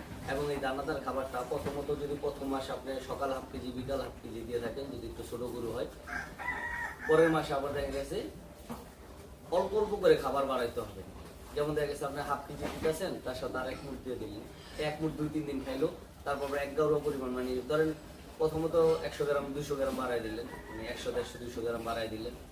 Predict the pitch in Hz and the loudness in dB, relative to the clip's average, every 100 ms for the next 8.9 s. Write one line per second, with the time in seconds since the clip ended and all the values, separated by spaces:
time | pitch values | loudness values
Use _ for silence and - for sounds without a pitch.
0 | - - 143 139 131 123 117 117 117 120 | -12 -6 -4 -2 -4 -4 -2 0 0 -2
1 | - - - 147 160 156 143 - 269 139 | -8 -10 0 4 4 4 0 0 2 2
2 | 139 135 131 - 139 - 123 123 123 123 | 4 4 2 0 -6 -4 -2 -2 -2 -6
3 | 131 113 104 107 117 - - - - 151 | -4 -2 -2 -4 -4 -6 -14 -14 -2 0
4 | 151 151 143 - 143 - 151 139 139 151 | 4 4 2 0 -4 0 2 4 4 4
5 | 175 139 135 131 131 135 127 123 127 120 | 2 2 0 0 -2 -2 2 2 2 0
6 | 127 127 135 156 175 127 113 123 143 131 | -2 -2 0 2 2 0 -2 -2 -2 -4
7 | 123 131 139 139 131 143 - - - 123 | -6 -4 -4 -2 0 -2 -4 -12 -4 -2
8 | 123 120 120 104 117 - 101 98 | 0 0 -2 -2 -4 -4 -6 -6